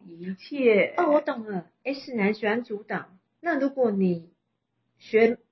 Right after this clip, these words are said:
Speaker 2: 诶，你用妈妈教你的方式，你也扑倒他，他当然想说压制你，你不要动，我来。
Speaker 1: 对，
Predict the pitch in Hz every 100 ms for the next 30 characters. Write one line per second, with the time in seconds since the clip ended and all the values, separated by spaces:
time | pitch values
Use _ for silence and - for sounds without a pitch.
0 | - 202 196 269 294 285 277 277 262 254
1 | 254 196 190 190 208 220 - 208 190 208
2 | 214 180 - 214 202 147 160 180 185 -
3 | _ _ _ 294 294 269 240 220 175 226
4 | 226 247 233 226 240 208 165 139 151 262
5 | 262 311 247 196 196 190 185 185 233 214
6 | 185 156 143